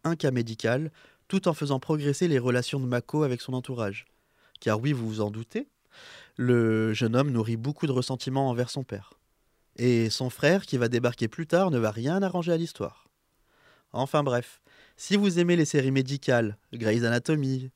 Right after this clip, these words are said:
Urgence, Doctor House, ce manga est fait pour vous. C'était Kevin avec Les Enfants d'Hippocrate, disponible à la médiathèque Vaillant.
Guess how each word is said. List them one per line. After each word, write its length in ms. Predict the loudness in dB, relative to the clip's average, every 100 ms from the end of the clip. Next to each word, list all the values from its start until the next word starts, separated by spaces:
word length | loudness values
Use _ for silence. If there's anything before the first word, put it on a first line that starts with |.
| -2
Urgence, 600 | 2 4 4 2 2 -6 -14 -2
Doctor 380 | 0 4 4 4
House, 380 | 4 2 -4 -12 _ _
ce 180 | -4 0
manga 500 | 4 4 4 4 2 -6
est 80 | -8
fait 200 | 0 0
pour 240 | 2 0
vous. 160 | 0 -4 _ _ _ _ _ _
C'était 300 | -2 0 0
Kevin 360 | 2 4 4 2
avec 280 | 2 0 0
Les 160 | 0
Enfants 200 | 0 0
d'Hippocrate, 640 | -4 -4 -6 -2 -2 -2 -8
disponible 540 | -10 -6 -2 0 2
à 60 | 0
la 120 | 0
médiathèque 440 | -2 0 0 -2 -4
Vaillant. 320 | -6 -6